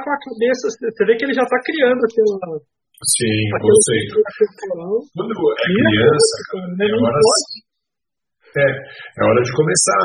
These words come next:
Speaker 2: mesmo, porque a criança ainda faz o esporte de alto nível de uma forma, é, leve, porque ainda é uma brincadeira.
Speaker 1: Sim.
Speaker 2: E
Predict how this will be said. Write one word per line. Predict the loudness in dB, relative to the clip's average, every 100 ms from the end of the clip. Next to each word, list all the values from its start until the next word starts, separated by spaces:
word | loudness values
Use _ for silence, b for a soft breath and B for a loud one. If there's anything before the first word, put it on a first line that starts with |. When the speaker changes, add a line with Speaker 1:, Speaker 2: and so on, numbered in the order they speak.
| 0
Speaker 2:
mesmo, | -2 -4 -6
porque | -6 -4
a | -2
criança | -2 -2 -2
ainda | -4 -2
faz | -4 -4
o | -4
esporte | -4 -4 -6 -6
de |
alto | -8 -8 -8
nível | -6
de | -4 -6
uma | -6 -4
forma, | -4 -6 -12 _ _ -4
é, | -4 0 2
leve, | 2 2 -2 -14 _ _ -16
porque | -10 -6
ainda | -2 -2
é |
uma | -2
brincadeira. | -2 -2 -2 0 0 0 -2 -8 B B B B -6
Speaker 1:
Sim. |
Speaker 2:
E | -2